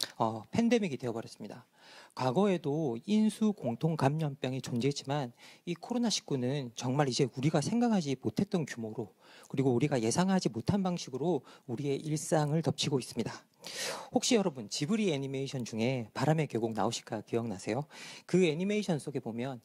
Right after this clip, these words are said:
환경 파괴로 인해서 거기에 나오는 모든 사람들이 이렇게 마스크를 쓰고 있습니다. 어, 진데, 그런데 그 애니메이션이 지금 우리 현실이 <laughs> 되어버렸습니다. 코로나 십구 역시 우리, 우리가 환경을 파괴한 대가라는 점에서 보면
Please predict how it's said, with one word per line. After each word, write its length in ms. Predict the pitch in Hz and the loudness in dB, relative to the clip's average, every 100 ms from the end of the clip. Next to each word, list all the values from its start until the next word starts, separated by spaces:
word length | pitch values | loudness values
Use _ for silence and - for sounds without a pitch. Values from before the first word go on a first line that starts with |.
| - - | -20 -20
환경 460 | - 226 233 247 247 | -8 -2 2 2 0
파괴로 420 | - 156 139 131 | -2 -2 -2 -4
인해서 480 | 113 104 - 143 127 | -6 -6 -8 -8 -8
거기에 360 | - 139 185 180 | -4 -2 0 -2
나오는 300 | 131 110 117 110 | -2 -4 -4 -4
모든 260 | 151 170 | -4 -4
사람들이 520 | 147 139 120 127 135 - - | -6 -6 -4 -4 -6 -8 -10
이렇게 220 | 131 - | -8 -8
마스크를 440 | 110 - - - 170 | -8 -8 -4 -2 -2
쓰고 220 | - 139 | -4 -8
있습니다. 460 | 113 - 110 113 - - - - - - | -8 -8 -6 -8 -10 -12 -10 -10 -10 -4
어, 200 | 143 135 | 2 2
진데, 320 | 131 - 170 165 | 0 -2 -2 -2
그런데 340 | - 180 165 | 0 0 0
그 280 | - 160 151 | 0 0 2
애니메이션이 560 | 147 175 175 170 143 123 | 0 0 -2 -2 -4 -4
지금 220 | 139 127 | -4 -4
우리 220 | 135 131 | -4 -6
현실이 520 | - 170 165 - 175 | -4 -4 -4 -2 0
<laughs> 200 | 143 - | -2 -4
되어버렸습니다. 840 | - 147 143 123 113 - 107 107 - - - - | 0 2 2 0 -2 -6 -4 -4 -8 -16 -16 -8
코로나 340 | - 254 254 | 0 4 4
십구 340 | 208 - - 196 | 4 0 0 2
역시 460 | 123 - 151 143 113 | 2 -2 -2 -2 -2
우리, 220 | 123 165 - - | 0 -2 -2 -8
우리가 360 | 127 156 143 | -4 0 0
환경을 480 | 139 226 233 233 233 | 0 0 0 2 0
파괴한 720 | - - 220 226 180 170 131 - - - - | 0 0 2 2 4 2 0 -6 -18 -6 0
대가라는 480 | 127 - 101 98 | 0 2 2 2
점에서 260 | 156 139 131 | 2 0 0
보면 460 | - 113 123 147 | -2 -2 -2 -4